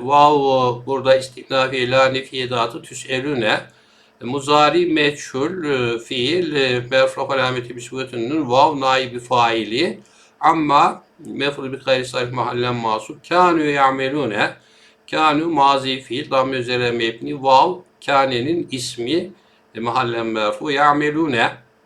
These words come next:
e, fiil muzari merfu alameti bisbutun nun, vav fail ile beraber kendisi mahallen masub, kânenin haberidir diyoruz ve burada bugünkü dersimizi bitirmiş oluyoruz.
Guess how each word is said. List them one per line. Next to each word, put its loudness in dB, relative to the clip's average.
e, -8
fiil -6
muzari 0
merfu -2
alameti -4
bisbutun -8
nun, -6
vav 4
fail -2
ile -4
beraber -2
kendisi -4
mahallen 0
masub, 0
kânenin 0
haberidir -4
diyoruz -4
ve -6
burada 0
bugünkü -4
dersimizi -4
bitirmiş -10
oluyoruz. -4